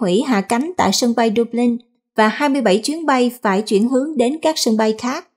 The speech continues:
Cơ quan khí tượng quốc gia Ireland ban hành cảnh báo màu cam,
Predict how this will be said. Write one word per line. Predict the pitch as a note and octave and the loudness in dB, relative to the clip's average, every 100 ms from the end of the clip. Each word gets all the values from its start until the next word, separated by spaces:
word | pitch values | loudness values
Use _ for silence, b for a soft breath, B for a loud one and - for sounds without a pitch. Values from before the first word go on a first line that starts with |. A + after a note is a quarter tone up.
| _ _ _ _ _ - | _ _ _ _ _ -2
Cơ | C#4+ C#4 | -2 0
quan | C#4+ C#4 | 0 0
khí | C4+ F4+ | -2 0
tượng | A#3+ G#3 A3 | 2 2 2
quốc | E4+ F4+ | -2 0
gia | B3+ A#3+ - B3+ | 0 0 0 0
Ireland | B3+ B3+ B3 A#3+ _ | 0 0 0 -2 _
ban | A3 C4 B3+ | 0 0 0
hành | B3 G3+ | 0 0
cảnh | G3 G3 | 2 2
báo | A#3+ A#3 F#4 | 2 0 0
màu | B3 F#3+ | 0 0
cam, | A#3 A#3 A#3+ | 0 2 0